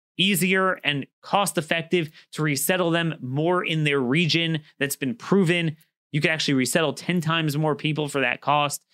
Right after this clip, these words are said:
It makes no sense unless you're trying to purposely, A, transform America, and B, just really just very practically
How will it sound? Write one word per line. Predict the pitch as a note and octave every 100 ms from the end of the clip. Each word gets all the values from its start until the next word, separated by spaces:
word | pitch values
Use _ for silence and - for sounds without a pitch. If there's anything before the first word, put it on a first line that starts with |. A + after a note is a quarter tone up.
| - -
It | D#3+
makes | D3+ D3+ C#3
no | D3 F#3
sense | - E3+ E3
unless | D3 D3 D#3 D3+
you're | C3+
trying | C#3+ C#3+
to | A#2+
purposely, | - - E3 F3 - D#3+ D#3 - - -
A, | F3 E3
transform | - F3 D#3+ - E3 D3+
America, | C#3+ D#3 C#3+ B2+ - - -
and | D#3 B2+
B, | A3 G3+ D3 - -
just | F3 D3+
really | A2 G#3 A#3
just | D3+ C#3+ A#2
very | F3 B2+
practically | - F#3+ - C#3+ C3+ C3